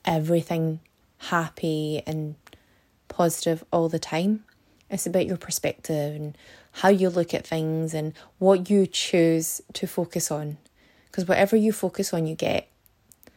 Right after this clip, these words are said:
So if you can let go of the things that you really don't want, it turns your focus to the things that you do, and that will attract more of that to you. So that's it for today's episode, guys. I hope that you did enjoy it,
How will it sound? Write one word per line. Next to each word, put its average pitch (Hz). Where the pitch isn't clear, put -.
So 180
if 165
you 175
can 165
let 175
go 190
of 196
the 190
things 180
that 160
you 165
really 180
don't 170
want, 202
it 196
turns 208
your 262
focus 247
to 175
the 190
things 185
that 165
you 175
do, 170
and 160
that 170
will 180
attract -
more 160
of 156
that -
to -
you. 165
So -
that's 220
it -
for 233
today's 202
episode, 196
guys. 175
I 202
hope 202
that 226
you 240
did 233
enjoy 226
it, 175